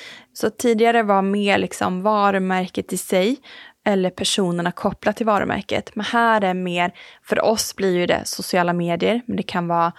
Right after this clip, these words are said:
hållbarhet eller vad det nu kan vara som ni är förknippade med. Vad dyker upp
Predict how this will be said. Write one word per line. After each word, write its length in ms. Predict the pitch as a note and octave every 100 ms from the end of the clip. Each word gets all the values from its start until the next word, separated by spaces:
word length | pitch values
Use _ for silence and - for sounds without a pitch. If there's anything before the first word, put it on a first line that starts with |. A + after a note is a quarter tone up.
| - - - -
hållbarhet 1200 | - G3 F3+ E3+ F#3 F3 - G#3+ A3 G#3+ - -
eller 320 | F#3 F3+ - -
vad 160 | B3
det 40 | A#3
nu 140 | G3+
kan 220 | G3+ G3
vara 220 | G3+ -
som 260 | G3+ F#3+ F#3
ni 200 | F#3 F3
är 40 |
förknippade 580 | E3+ - A#3 A3 - -
med. 200 | - D3 - - - -
Vad 380 | G#3 A#3 A3+ G#3
dyker 360 | G#3+ G#3 A3+
upp 220 | B3 -